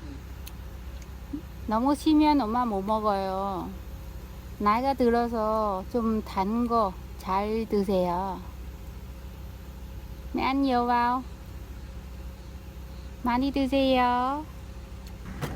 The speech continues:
여기 사과 아까 하나 먹었는데 진짜 맛있었어요. 싱싱하고 좋아요. 지금 꿀 먹습니다.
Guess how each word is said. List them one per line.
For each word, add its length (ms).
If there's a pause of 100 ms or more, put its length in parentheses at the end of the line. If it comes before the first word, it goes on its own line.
(140)
여기 220
사과 600
아까 360
하나 320
먹었는데 840
진짜 360
맛있었어요. 1200 (520)
싱싱하고 640
좋아요. 540 (800)
지금 720 (300)
꿀 560 (160)
먹습니다. 920